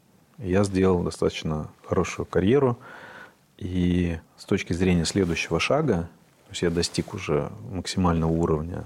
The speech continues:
на российском рынке. Как, э, генеральный директор бизнеса я проработал в I B M, теперь я работаю в сап.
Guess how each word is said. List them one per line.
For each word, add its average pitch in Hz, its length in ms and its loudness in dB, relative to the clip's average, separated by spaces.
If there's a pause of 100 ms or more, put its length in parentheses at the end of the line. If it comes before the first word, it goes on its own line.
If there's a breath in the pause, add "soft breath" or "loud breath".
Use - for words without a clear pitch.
на 85 140 -6
российском 85 480 -2
рынке. 123 340 0 (140)
Как, - 360 -6
э, 87 200 -2 (100)
генеральный 85 320 0
директор 80 340 -2
бизнеса 82 400 -2
я 80 40 -2
проработал 80 460 -2
в 85 80 -4
I 85 60 -4
B 95 160 2
M, 135 140 2
теперь - 280 -6
я 78 120 -2 (720 loud breath)
работаю 82 440 0
в - 60 -6
сап. 120 280 0